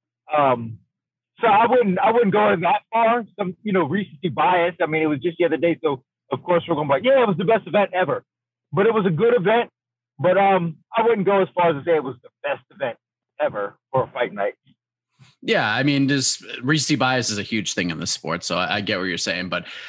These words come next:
Speaker 2: let's, let's start with the main event, because T J Dillashaw returns to action for the first time in over two years, post-suspension, takes on Corey Sandhagen in a fight that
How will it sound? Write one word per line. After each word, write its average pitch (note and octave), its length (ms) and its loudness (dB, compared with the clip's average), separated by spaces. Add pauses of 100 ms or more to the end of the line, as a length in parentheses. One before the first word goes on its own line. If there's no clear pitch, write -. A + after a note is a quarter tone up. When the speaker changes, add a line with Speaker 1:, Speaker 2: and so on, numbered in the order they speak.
(140)
Speaker 2:
let's, - 280 0
let's G3+ 200 0
start G#3 240 2
with F#3+ 100 0
the F3+ 80 0
main E3 220 0
event, C#3+ 320 0
because C3+ 300 -2
T F#3+ 180 -2
J E3+ 160 0
Dillashaw D3 580 0
returns C#3+ 400 0
to C#3 100 -2
action C#3 320 -2
for - 80 -6
the A#3 80 -2
first D3 280 -2
time C#3 180 2
in C3 60 2
over B2 160 0
two C#3 180 0
years, B2+ 400 2
post-suspension, C3+ 880 -2
takes C#3 260 -2
on C3 120 0
Corey C#3+ 260 0
Sandhagen C3 600 -2
in A#2+ 80 -2
a - 20 -2
fight D3 320 -2
that B2+ 240 -2